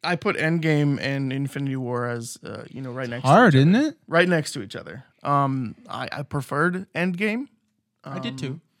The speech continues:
Speaker 2: ultimately.
Speaker 1: I, I don't like movies that leave you. And, um,
Speaker 2: That
Speaker 1: even
Speaker 2: ending, though, was so ballsy.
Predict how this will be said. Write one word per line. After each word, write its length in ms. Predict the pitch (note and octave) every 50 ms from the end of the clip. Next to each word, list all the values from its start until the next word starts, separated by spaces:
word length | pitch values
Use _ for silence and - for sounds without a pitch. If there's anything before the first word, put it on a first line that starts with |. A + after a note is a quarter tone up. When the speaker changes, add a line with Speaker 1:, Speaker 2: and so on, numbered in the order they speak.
| _ _ _ _ -
Speaker 2:
ultimately. 440 | D#3+ C#3 D3 C#3 C#3 C#3+ D#3 E3 - -
Speaker 1:
I, 160 | - B2+ F2+ E3+ - -
I 120 | - - F#3+
don't 200 | G#3 G3+ D#3 D3+
like 240 | E3 E3+ E3+ -
movies 520 | F#3 F3+ F#3 F3+ E3 F#3 F#3 F#3 F3 E3 D3
that 200 | D3 B2+ - -
leave 320 | A#2 B2+ C#3 D3 E3 D#3
you. 280 | E3+ F#3 G#3 G#3 G#3 A3 _ _ _ _ _ _ _ _ _ _ _ _ _ _ _ _ _ _ _
And, 360 | D#3+ D#3 D#3 C#3+ C#3+ C#3 C3+
um, 340 | C#3+ C#3 C3+ C3 C3 C3 B2+ -
Speaker 2:
That 140 | C#3+ C#3+ E3+
Speaker 1:
even 120 | F#3 F3+
Speaker 2:
ending, 460 | D#3+ E3 F3+ E3 D#3 D3 C#3+ C3+ C3 C3
though, 180 | B2+ B2+ B2
was 160 | B2 B2+ B2+
so 220 | - - D3 D3+ D#3+
ballsy. 540 | D#3 D3 D3+ D3 C#3+ C3 B2 B2+ A#2+ A#2